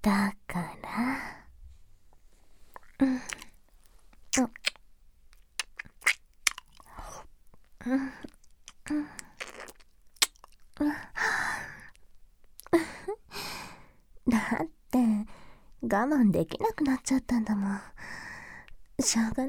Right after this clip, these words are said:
ないでしょ。うん。うん。うん。うん。なんだかんだ言って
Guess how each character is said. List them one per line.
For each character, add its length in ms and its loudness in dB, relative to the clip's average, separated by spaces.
な 80 2
い 60 4
で 100 4
し 160 -6
ょ。 40 -12
う 40 4
ん。 340 -2
う 60 2
ん。 20 4
う 40 2
ん。 1700 -2
う 180 2
ん。 40 0
な 240 8
ん 80 6
だ 140 2
か 240 4
ん 80 4
だ 80 0
言 100 -6
っ 20 -20
て 280 0